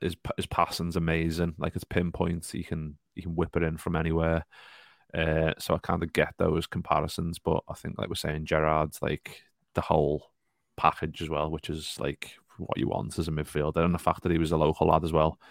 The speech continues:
he had that extra bit of fire in his belly,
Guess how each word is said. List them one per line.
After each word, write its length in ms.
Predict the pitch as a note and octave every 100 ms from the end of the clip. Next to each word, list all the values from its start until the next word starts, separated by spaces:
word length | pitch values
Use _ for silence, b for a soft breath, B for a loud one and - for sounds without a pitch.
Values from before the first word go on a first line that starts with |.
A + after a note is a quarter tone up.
| B B
he 60 | -
had 100 | -
that 180 | - -
extra 260 | - -
bit 140 | D#2 D#2
of 320 | D2+ - - _ B B B B B B B B B
fire 360 | - E2+ E2+ F2
in 120 | F#2
his 100 | E2+
belly, 400 | E2+ E2+ F2+